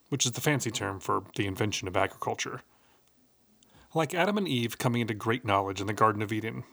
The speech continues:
the Adams and Eves of the Neolithic Revolution went from gathering plants and hunting animals to growing plants and domesticating animals,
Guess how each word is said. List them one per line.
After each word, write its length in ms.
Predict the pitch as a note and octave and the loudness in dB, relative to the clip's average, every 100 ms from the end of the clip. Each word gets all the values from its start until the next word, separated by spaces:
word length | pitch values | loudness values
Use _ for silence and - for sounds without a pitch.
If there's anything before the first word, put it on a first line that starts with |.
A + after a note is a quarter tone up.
| _ | _
the 120 | D3 D3 | -2 0
Adams 300 | E3+ G#3 E3+ | 2 0 -2
and 100 | C#3+ | -2
Eves 300 | B2 A#2+ A2+ | 0 0 -2
of 80 | |
the 100 | A2 | -2
Neolithic 640 | A2+ D#3 C#3+ A#2 B2+ A2 - | 0 2 2 2 0 0 -2
Revolution 580 | G2 G2+ G2 F#2+ G#2 | -2 0 -2 -2 -2
went 200 | G2+ G#2+ | -2 -2
from 240 | - G#2 G2 | -2 -4 0
gathering 400 | A#2+ B2+ A#2+ G#2 | 2 2 2 -4
plants 400 | - G#2 G2 - | -4 -4 -4 -4
and 120 | G#2 | -6
hunting 380 | - D#3 C3+ G#2 | -4 -4 -2 -4
animals 500 | G#2+ A#2 B2 B2+ C3+ | -4 -4 -8 -10 -10
to 160 | - G2+ | -6 -6
growing 480 | F#2 A#2+ C#3 F3+ B2+ | -2 4 4 4 -4
plants 460 | - G2+ F#2 F2+ | -6 -10 -8 -8
and 160 | G2+ - | -8 -2
domesticating 680 | G#2+ C#3 C3+ - A#2 G2+ G2+ | 2 2 0 -4 -4 -4 -6
animals, 460 | G2+ A#2 B2 B2+ | -6 -8 -8 -8